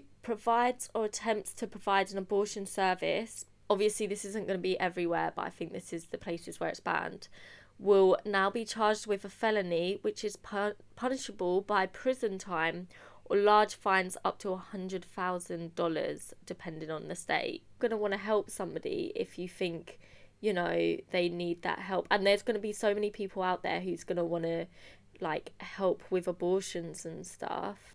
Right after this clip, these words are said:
And I just feel like it's horrible. I just can't believe it. I mean,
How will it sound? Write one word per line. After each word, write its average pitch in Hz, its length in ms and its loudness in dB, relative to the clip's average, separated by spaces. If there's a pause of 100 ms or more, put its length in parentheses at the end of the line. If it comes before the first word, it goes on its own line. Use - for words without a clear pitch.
(100)
And 214 120 -10
I 220 80 -6
just - 220 -12
feel 226 240 -10
like 208 240 -8
it's - 140 -12
horrible. 226 840 -8 (240)
I 294 120 0
just 349 180 -6
can't 226 320 -2
believe 196 420 -2
it. 190 280 -2
I 196 100 -4
mean, 190 640 -6